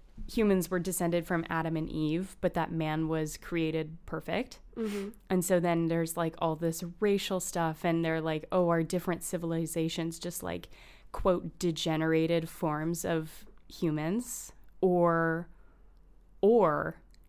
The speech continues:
Speaker 1: did humans evolve from apes and then create different cultures?"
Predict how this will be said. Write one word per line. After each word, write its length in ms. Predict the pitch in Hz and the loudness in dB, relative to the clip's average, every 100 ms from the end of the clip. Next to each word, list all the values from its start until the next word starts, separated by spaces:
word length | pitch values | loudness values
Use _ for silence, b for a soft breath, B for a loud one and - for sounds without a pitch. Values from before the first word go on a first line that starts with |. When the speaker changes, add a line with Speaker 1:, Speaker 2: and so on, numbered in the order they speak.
| - - | -14 0
Speaker 1:
did 200 | 180 185 | 4 2
humans 440 | - 185 180 170 | 2 2 4 2
evolve 460 | 170 160 165 160 160 | 0 2 2 2 0
from 380 | - 175 156 160 | -2 0 0 -2
apes 460 | 165 160 - - - - | 0 0 -2 -10 -6 -2
and 180 | 160 | 0
then 200 | 156 156 | 2 -2
create 480 | 160 - 165 151 - | -4 0 0 0 -2
different 380 | - - 151 - - | -6 -4 -10 -10 -16
cultures?" 600 | - 185 - - - - | -4 -4 -4 -12 -12 -14